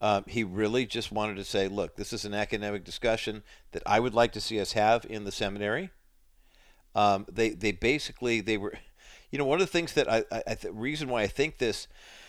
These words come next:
this stood so, uh, it stood out so much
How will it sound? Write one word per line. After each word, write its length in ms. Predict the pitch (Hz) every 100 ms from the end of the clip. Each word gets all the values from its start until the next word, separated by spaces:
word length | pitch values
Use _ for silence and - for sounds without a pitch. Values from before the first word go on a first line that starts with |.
| - - - - _
this 180 | 123 117
stood 640 | - - 165 127 101 117 107 -
so, 640 | - - 120 113 104 101 - - -
uh, 180 | 95 -
it 100 | 104
stood 220 | - 131
out 160 | 110 -
so 180 | 107
much 400 | 92 82 - -